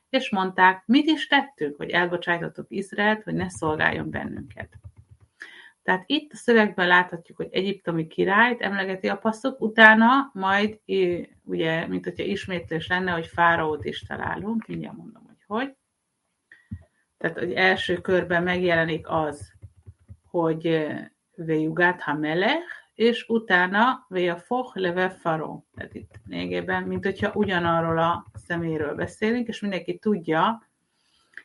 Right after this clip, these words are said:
hogy ez egy nem ismétlés, hogy Egyiptomban ugye a fáraó a király, a főnök,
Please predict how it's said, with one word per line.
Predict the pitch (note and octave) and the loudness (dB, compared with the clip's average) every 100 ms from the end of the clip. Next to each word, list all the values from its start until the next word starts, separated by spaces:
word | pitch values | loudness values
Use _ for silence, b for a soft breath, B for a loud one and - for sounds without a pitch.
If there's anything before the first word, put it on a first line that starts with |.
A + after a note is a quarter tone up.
| B | B
hogy | E3+ | -4
ez | E3+ | 0
egy | F3 | 0
nem | G3+ G3 | 0 0
ismétlés, | F3+ - G#3 G#3 A3+ B3+ C#4 C4+ | -2 0 0 0 4 6 4 2
hogy | F3 - | -4 0
Egyiptomban | F3+ G3 F3+ - F#3+ G3+ G3 | 0 2 0 0 2 2 2
ugye | E3+ | 0
a | D#3 | 0
fáraó | - F#3+ E3 | 6 6 6
a | C#3+ | 2
király, | - A#3+ A3+ G3+ E3+ | -2 4 8 8 6
a | D3 | 0
főnök, | - - A#3 G#3 G3 - - | -2 4 6 6 2 -4 -16